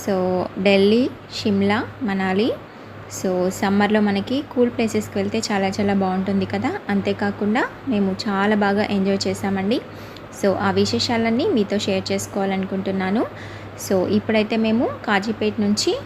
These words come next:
ఢిల్లీకి తెలంగాణ ఎక్స్‌ప్రెస్‌లో బయలుదేరామండి.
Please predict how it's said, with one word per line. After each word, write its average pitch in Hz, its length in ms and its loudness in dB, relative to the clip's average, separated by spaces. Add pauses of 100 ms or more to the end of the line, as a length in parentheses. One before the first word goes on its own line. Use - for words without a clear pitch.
(360)
ఢిల్లీకి 202 520 4 (160)
తెలంగాణ 208 400 2
ఎక్స్‌ప్రెస్‌లో 214 720 -2 (120)
బయలుదేరామండి. 190 800 2